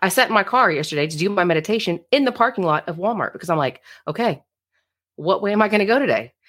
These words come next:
Am I gonna backslide? Am I gonna go in the opposite direction? Or am I gonna move forward? Am I gonna just move that dirt forward just a little bit?" I'm like, "You know what? I'm here. And the, I don't care if people see me sitting here with my eyes closed and meditating. I'm, I'm doing it. You know, I'm, I'm getting it done.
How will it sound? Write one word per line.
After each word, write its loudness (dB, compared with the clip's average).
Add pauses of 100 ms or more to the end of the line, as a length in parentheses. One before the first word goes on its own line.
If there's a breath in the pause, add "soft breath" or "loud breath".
(160 soft breath)
Am 2
I 4
gonna 2
backslide? 0 (160)
Am -2
I 2
gonna 2
go 4
in 2
the 0
opposite -2
direction? -4 (220 loud breath)
Or 2
am 2
I 4
gonna 4
move 2
forward? 0
Am 2
I 2
gonna -4
just -6
move 2
that 0
dirt -2
forward -2
just 0
a -6
little -6
bit?" -6 (240 loud breath)
I'm -6
like, 2
"You 2
know 6
what? 0 (200)
I'm -2
here. 0 (120)
And -6
the, -4 (320)
I -2
don't 0
care 2
if -14
people -4
see 0
me -2
sitting -2
here -4
with -2
my 0
eyes 2
closed 2
and 0
meditating. 0 (480 loud breath)
I'm, 2
I'm 2
doing 4
it. 0 (200)
You 2
know, 4
I'm, 2
I'm -2
getting 0
it -2
done. 0